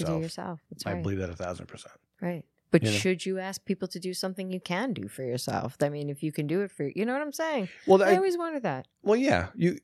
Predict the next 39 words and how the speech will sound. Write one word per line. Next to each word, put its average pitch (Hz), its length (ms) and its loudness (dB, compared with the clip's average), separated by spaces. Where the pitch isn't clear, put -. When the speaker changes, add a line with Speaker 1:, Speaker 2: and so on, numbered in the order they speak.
Speaker 1:
Well, 262 200 8
yeah, 254 160 2
I 202 60 0
guess 233 200 2
when 269 140 0
you're 208 120 0
asking 175 360 -4
someone 156 280 -4
to 156 80 -4
act 135 300 -6
in 131 100 -4
a 127 80 -6
movie, 135 280 0
Speaker 2:
That's 127 220 8
their 127 100 8
Speaker 1:
you're 113 80 4
Speaker 2:
job, 127 340 8
Speaker 1:
asking 101 60 4
Speaker 2:
right? 101 120 4
Speaker 1:
them 120 120 0
Speaker 2:
It's, 113 180 2
Speaker 1:
to, - 120 -2
Speaker 2:
his, 127 160 4
Speaker 1:
you're 151 100 6
Speaker 2:
his - 80 8
Speaker 1:
asking 117 80 0
Speaker 2:
job 113 220 6
Speaker 1:
them 123 80 2
Speaker 2:
is - 60 0
not 113 80 2
Speaker 1:
to 101 60 2
Speaker 2:
an 95 60 -2
Speaker 1:
do 92 60 2
Speaker 2:
actor, - 120 0
Speaker 1:
something 120 380 -4
that 113 100 -4
Speaker 2:
right. - 120 -2
Speaker 1:
you 117 60 -8
can't - 300 -10